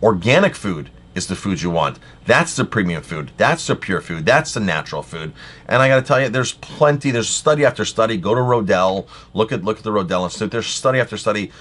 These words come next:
We are producing enough food in the world to, to feed our population. There is no, there is no threat of running out of food. The way we're farming is killing our environment,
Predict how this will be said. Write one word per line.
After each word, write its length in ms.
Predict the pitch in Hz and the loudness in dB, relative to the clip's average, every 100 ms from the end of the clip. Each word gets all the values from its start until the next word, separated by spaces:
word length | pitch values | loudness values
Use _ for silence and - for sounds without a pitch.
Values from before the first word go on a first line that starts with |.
| - - | -20 -8
We 160 | 110 | -6
are 240 | - 110 110 | 2 2 2
producing 380 | 110 95 - 90 | 0 -4 -2 -4
enough 200 | 78 - | -4 -4
food 220 | 90 82 | -6 -6
in 60 | |
the 60 | 82 | -6
world 340 | 80 85 80 | -2 0 0
to, 140 | - 76 | -4 -8
to 160 | - | -8
feed 240 | 82 - 85 | -8 -4 -2
our 100 | 73 | 0
population. 760 | 82 76 78 78 76 78 71 - - - | 0 -2 -4 -6 -6 -10 -12 -16 -10 -4
There 120 | 107 | 2
is 240 | 135 123 | 4 4
no, 440 | 123 113 101 95 - - - | 4 4 4 2 -4 -20 -8
there 220 | 101 120 | -2 0
is 180 | 117 117 | 0 0
no 160 | 123 110 | 2 0
threat 680 | - - 196 104 76 - 101 - | 0 -12 -2 0 0 -6 -14 -8
of 160 | 92 | -4
running 220 | 92 90 87 | -2 -2 -2
out 100 | 80 | -4
of 80 | |
food. 380 | - 90 78 73 - - - - - 87 104 - 170 - | -6 -10 -10 -12 -16 -20 -20 -20 -20 -12 -12 -8 -8 -4
The 120 | 117 | 0
way 240 | 107 127 139 | 4 4 4
we're 120 | 120 | 2
farming 800 | - - 113 117 156 185 185 - | 0 0 4 4 4 2 -2 -4
is 160 | 92 | -8
killing 320 | - 131 120 98 | -6 -2 0 2
our 120 | 87 | 0
environment, 560 | 82 90 123 156 170 | 0 0 2 2 -2